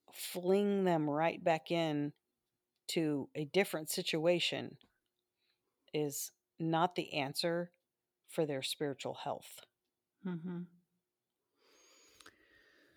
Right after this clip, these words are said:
Speaker 2: So, if we
Speaker 1: Mm-hmm.
Speaker 2: were to wrap up this little impromptu hit record sesh.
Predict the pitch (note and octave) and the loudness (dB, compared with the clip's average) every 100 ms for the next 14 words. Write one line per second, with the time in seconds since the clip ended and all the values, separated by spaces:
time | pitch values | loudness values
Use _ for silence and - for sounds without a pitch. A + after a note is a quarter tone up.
0 | _ _ _ _ _ _ _ _ _ _ | _ _ _ _ _ _ _ _ _ _
1 | _ _ - - A3 D#3+ F3 F#3+ - _ | _ _ -10 0 2 2 0 -6 -12 _
2 | _ _ _ _ _ - - - - _ | _ _ _ _ _ -20 -20 -20 -20 _
3 | _ _ _ - D4 B3+ A#3+ G#3 F#3+ F#3 | _ _ _ -10 4 6 10 8 8 6
4 | F3+ - F3+ E3 E3 E3 - _ _ _ | 4 6 6 6 2 -4 -14 _ _ _
5 | _ _ - - - F#3 F3 F3 E3+ - | _ _ -16 -14 -4 8 8 8 4 4
6 | E3+ - F3+ D#3 D#3 D3+ - _ _ _ | 0 2 2 4 2 0 -6 _ _ _
7 | _ _ _ - F3+ F3 F#3 F3 - F#3 | _ _ _ -6 -4 0 2 2 2 0
8 | F3 F#3 F3 - - F3 E3+ - _ _ | 2 2 2 0 4 6 4 -2 _ _
9 | _ _ - - D#3 E3 - - - | _ _ -10 -2 0 0 0 -4 -6